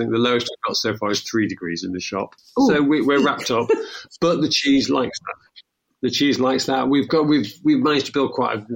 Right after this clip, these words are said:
Speaker 1: good, nice, uh, humid shop in which it keeps. We don't, we, we don't have the problem with cheese drying out, which is, which is brilliant.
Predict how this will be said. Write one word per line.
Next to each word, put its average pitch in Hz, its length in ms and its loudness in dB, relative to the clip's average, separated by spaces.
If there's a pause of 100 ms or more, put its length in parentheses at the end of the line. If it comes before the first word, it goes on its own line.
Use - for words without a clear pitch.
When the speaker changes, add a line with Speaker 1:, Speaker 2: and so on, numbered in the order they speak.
(120)
Speaker 1:
good, 135 340 4
nice, 120 640 0
uh, 113 180 -4
humid 117 560 -2
shop - 400 -2 (120)
in 107 80 -6
which - 200 -6
it - 80 -10
keeps. 131 380 0 (540)
We 175 80 0
don't, 277 120 2
we, 311 240 0
we 226 140 0
don't 262 240 0
have 196 400 -2
the 208 80 -6
problem 135 380 2
with 135 200 4
cheese 131 640 -2 (100)
drying 135 320 2
out, 190 220 0
which 117 160 -2
is, 117 240 -4
which 135 220 -4
is 135 100 0
brilliant. 131 460 0